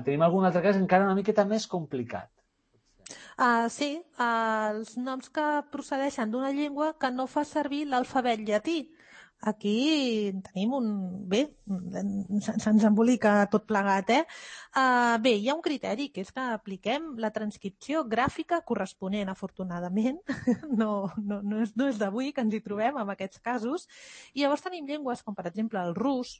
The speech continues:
Speaker 2: l'ucraïnès o el bielorús, que utilitzen l'alfabet ciríl·lic,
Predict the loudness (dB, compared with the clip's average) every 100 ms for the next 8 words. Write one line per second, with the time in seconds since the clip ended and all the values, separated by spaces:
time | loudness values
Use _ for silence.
0 | _ -4 -2 -2 -2 -2 0 0 -4 -8
1 | _ -20 -20 _ 0 2 2 0 0 0
2 | 2 2 2 0 -2 0 0 0 -4 -2
3 | -2 0 -2 0 -2 -2 -2 0 0 0
4 | -4